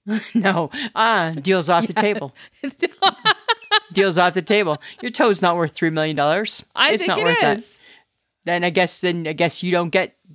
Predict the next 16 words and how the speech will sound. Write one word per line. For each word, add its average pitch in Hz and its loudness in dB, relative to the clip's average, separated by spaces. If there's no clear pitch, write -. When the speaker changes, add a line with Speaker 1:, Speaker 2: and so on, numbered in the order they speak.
Speaker 1:
I 175 2
guess 180 0
your 180 -2
toe's 202 2
actually 196 2
worth 190 0
no 240 2
dollars. 143 -2
Speaker 2:
<laughs> - -20
Speaker 1:
That's - -4
Speaker 2:
Then 196 2
Speaker 1:
what 220 0
Speaker 2:
you 220 -2
Speaker 1:
that 190 2
Speaker 2:
get, 180 2
Speaker 1:
is. - -14